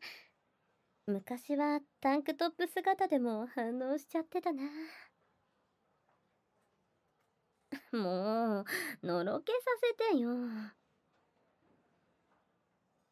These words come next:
あー。うん、そうそう。あの人は、絶対に浮気はダメっ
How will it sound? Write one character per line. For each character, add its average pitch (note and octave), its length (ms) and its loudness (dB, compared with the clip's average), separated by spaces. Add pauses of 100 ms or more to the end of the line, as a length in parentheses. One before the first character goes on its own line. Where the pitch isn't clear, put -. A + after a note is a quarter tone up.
あ - 60 -12
ー。 C4 520 -4 (1000)
う - 60 -4
ん、 B3+ 460 0
そ B3 260 -4
う A3 40 -6
そ A3+ 260 -6
う。 A3+ 40 -4 (1600)
あ C#4+ 140 6
の D#4+ 120 8
人 F4 260 4
は、 G#3+ 340 -2 (640)
絶 A3+ 300 -2
対 C4+ 200 4
に C#4 180 8
浮 C4+ 200 4
気 C#4 120 -2
は C4+ 140 4 (200)
ダ B3 100 2
メ C4+ 140 0
っ C#4 40 -6